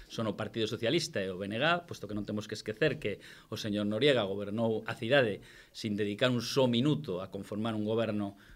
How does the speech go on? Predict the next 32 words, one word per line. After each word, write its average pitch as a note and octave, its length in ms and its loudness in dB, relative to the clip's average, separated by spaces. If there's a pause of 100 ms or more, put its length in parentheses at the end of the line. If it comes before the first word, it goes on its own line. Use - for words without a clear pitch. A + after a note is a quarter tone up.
cunha A2+ 240 2
maioría A2+ 320 6
estable A2+ 400 8
a G2+ 80 2
nivel G#2+ 160 2
de A2 160 0
concelleiros, A#2+ 640 6
como F#2+ 240 -6
consecuencia G#2+ 640 -4
do G2 160 -6
apoio A2 480 2 (320)
que A2+ 80 0
acadou A2+ 560 6 (340)
de, F#2+ 320 -8
dun G2 320 -6
xeito A2 320 0
diferente, A#2+ 560 4
pero G2 160 -2
ao G2+ 80 0
longo G#2 240 2
de G2 160 0
todo G#2 240 2
o G2+ 60 2
mandato B2+ 420 4
do F#2+ 160 -6
Partido G2 320 -6
Socialista G#2 800 -4
e D#2+ 320 -10
do D#2+ 80 -12
B A2 160 -4
N C3+ 80 2
G, F#3 160 2